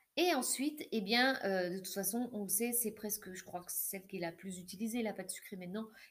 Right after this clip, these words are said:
et qu'on retrouve le plus souvent dans tous nos livres de cuisine ou de pâtisserie. Et, euh,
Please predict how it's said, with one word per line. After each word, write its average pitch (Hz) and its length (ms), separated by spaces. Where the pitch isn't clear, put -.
et 196 40
qu'on 190 120
retrouve 196 320
le 180 100
plus 190 140
souvent 196 320
dans 180 180
tous 214 160
nos 190 160
livres 190 360
de 165 100
cuisine 190 480
ou 175 80
de 160 100
pâtisserie. 202 720
Et, 196 320
euh, 170 160